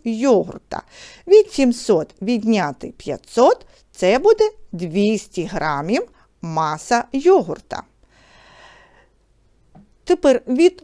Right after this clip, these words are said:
с-, суми йогурта і сиру чотириста грамів ми можемо відняти масу йогурта і дізнаємось масу сира. Від чотириста відняти двісті,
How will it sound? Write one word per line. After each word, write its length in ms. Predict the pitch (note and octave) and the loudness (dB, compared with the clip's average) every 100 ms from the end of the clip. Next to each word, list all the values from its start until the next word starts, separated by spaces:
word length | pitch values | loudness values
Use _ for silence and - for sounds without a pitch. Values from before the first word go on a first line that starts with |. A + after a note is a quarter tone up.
| _ | _
с-, 140 | - - _ _ | -20 -20 _ _
суми 680 | - - E4 C4 G3+ F3+ F3+ _ _ _ _ _ _ | -16 0 4 6 6 0 -10 _ _ _ _ _ _
йогурта 680 | A3 C4+ B3+ G3+ F#3 - D#3 - | -2 4 4 4 -2 -4 -4 -4
і 100 | D#4 | -8
сиру 500 | - F#3 D#3+ F3 - _ | -4 -2 0 -2 -6 _
чотириста 720 | - D4+ D4+ D4 D4 - D4+ | -4 -2 0 0 0 0 0
грамів 480 | C#4+ C#4+ C#4+ C#4+ C#4+ _ - - - A3+ | 2 2 0 -2 -6 _ -20 -20 -8 0
ми 140 | C4+ C5+ | 2 4
можемо 360 | A4 B3+ G#3+ G3 | 4 2 0 0
відняти 580 | G3 G#3+ G#3 D3+ - - | -2 -2 -2 -4 -8 -12
масу 800 | - F3+ F#3 B3 G#3+ - F3+ E3 - | -8 -4 -2 -2 -4 -6 -8 -8 -8
йогурта 840 | D3+ F#3 D4 A4+ D4+ - - - _ | -2 2 4 2 0 -8 -12 -14 _
і 120 | G#3+ | -8
дізнаємось 800 | E3+ D#3+ - E3+ B3 G4+ F#4+ F#4+ _ | -6 -10 -4 -2 0 -2 -4 -8 _
масу 580 | E3 D#3+ D#3 G#3 - D#3 | -10 -4 -2 -4 -6 -16
сира. 480 | - - D3+ D3+ D#3 - _ _ _ _ _ _ _ _ _ | -16 -10 -8 -8 -12 -20 _ _ _ _ _ _ _ _ _
Від 180 | D4+ D#4 | -8 -4
чотириста 580 | - - G3+ D#3+ D3+ E3+ | -4 0 0 0 -6 -8
відняти 500 | F#3 F3+ E3 C#3+ D#3 | -6 -6 -10 -10 -14
двісті, 520 | D3 F#3+ E4 - A#4 | -6 -2 -2 -2 -4